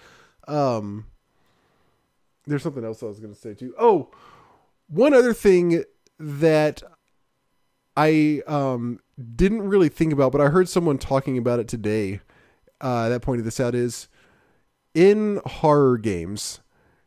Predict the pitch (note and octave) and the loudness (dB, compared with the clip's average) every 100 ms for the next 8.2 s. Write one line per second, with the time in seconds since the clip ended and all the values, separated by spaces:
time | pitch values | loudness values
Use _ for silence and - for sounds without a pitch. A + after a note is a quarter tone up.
0 | _ - E3 E3+ A3 A3+ - E3 F#3 F#3+ | _ 2 2 4 0 -2 -2 -2 0 2
1 | F3 D3+ C3 - - C#3+ C3+ - - - | 2 2 0 -4 0 2 2 -2 -20 -8
2 | A2 F#2 F#2 G#2 C3 A#2+ A2 G#2+ G#2+ G#2+ | -6 -4 -6 -6 -6 -4 -4 -4 -6 -6
3 | C3 C3+ C3+ C3+ C3 _ _ _ _ _ | -2 0 2 0 -4 _ _ _ _ _
4 | _ _ - D3 D3 B2 E3 G3+ A3 F#3 | _ _ -10 -6 -6 2 4 6 6 4
5 | C3 G#2+ A#2 B2+ _ _ _ _ _ _ | 4 2 -2 -10 _ _ _ _ _ _
6 | _ _ _ D3 D#3+ - F#3 F3 E3+ E3 | _ _ _ -4 -2 2 6 6 6 4
7 | D3 E3 D#3 D#3 D3+ - E3 D#3 D3+ D3+ | 4 2 2 0 -4 -2 0 2 2 0
8 | D3+ | -2